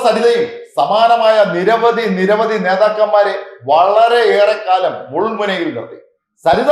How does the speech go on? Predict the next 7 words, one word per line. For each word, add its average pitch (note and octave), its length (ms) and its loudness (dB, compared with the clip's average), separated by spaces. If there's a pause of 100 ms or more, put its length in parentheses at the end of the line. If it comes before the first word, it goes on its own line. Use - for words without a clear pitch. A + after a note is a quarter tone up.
പുറത്തുവിട്ട B3 420 0 (140)
പരാതികളിൽ G3+ 560 2 (380)
അകപ്പെട്ടത് G#3+ 540 -2 (140)
നിരവധി A3+ 460 0 (120)
മന്ത്രിമാരും A3 540 0 (160)
നേതാക്കളും G3+ 540 0
ഉണ്ടായി. A#2+ 240 -4